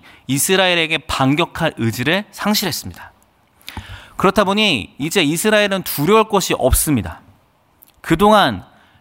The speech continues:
빼앗기느라 먹지도 못하고 제대로 쉬지도 못했는데 이제 적이 쳐들어올 일이 없고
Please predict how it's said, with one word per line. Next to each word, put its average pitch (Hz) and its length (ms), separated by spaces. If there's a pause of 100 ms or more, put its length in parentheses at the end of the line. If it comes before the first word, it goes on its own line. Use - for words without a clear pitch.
(220)
빼앗기느라 220 800
먹지도 151 480
못하고 107 600 (100)
제대로 131 380
쉬지도 214 480
못했는데 107 800 (680)
이제 139 220
적이 143 720
쳐들어올 220 540
일이 127 260
없고 117 500